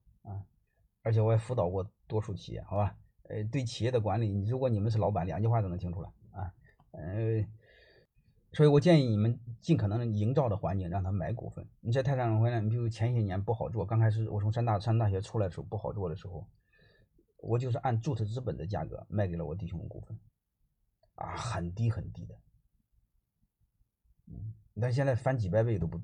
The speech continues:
就不值。但是你不管怎么着，我留了一帮弟兄们。嗯，你不管怎么，我留了一帮弟兄们，嗯，这个和我一起走到今天呀，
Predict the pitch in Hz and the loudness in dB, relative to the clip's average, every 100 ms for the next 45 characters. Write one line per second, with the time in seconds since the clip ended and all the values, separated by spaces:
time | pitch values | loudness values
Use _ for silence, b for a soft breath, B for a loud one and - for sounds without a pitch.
0 | - - 85 78 - 57 - - _ - | -12 -8 -8 -8 -10 -14 -16 -20 _ -20
1 | - - 131 143 156 143 165 117 104 107 | -16 -6 0 4 6 6 2 2 2 0
2 | 104 98 92 90 110 98 107 104 104 98 | -2 -2 -2 0 0 0 -2 -2 -4 -8
3 | 107 - - - _ _ _ _ _ _ | -12 -16 -20 -20 _ _ _ _ _ _
4 | _ _ _ _ 107 98 110 151 131 117 | _ _ _ _ -4 2 2 4 4 4
5 | 117 117 113 120 117 110 110 107 90 85 | 4 2 2 0 2 2 2 0 -2 -4
6 | - _ _ - - - _ _ - 104 | -6 _ _ -20 -20 -20 _ _ -14 -8
7 | 117 107 - 117 107 107 110 110 107 - | -2 0 2 2 2 2 -2 -4 -6 -4
8 | 95 104 104 80 69 - | -4 -2 -4 -4 -8 -14